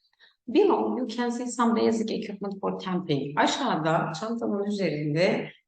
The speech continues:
bazı basit kamp malzemelerini görüyorsunuz diyor.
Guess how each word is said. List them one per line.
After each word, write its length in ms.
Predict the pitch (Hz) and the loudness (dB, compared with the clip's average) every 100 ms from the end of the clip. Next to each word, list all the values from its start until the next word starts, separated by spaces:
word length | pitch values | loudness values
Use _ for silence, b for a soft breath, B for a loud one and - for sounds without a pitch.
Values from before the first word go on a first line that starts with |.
| _ | _
bazı 540 | 226 269 247 180 165 - | -4 -2 0 0 -2 0
basit 600 | 165 - 220 220 214 - | -2 0 0 0 -4 -10
kamp 440 | - - 135 - | -8 -4 -4 0
malzemelerini 1200 | 196 175 160 156 147 143 143 147 214 262 - - _ - | 2 2 2 2 2 2 0 2 2 2 -2 -8 _ 2
görüyorsunuz 760 | 196 185 160 151 151 131 127 - | 4 4 4 2 -2 -6 -8 -12
diyor. 160 | 131 | -14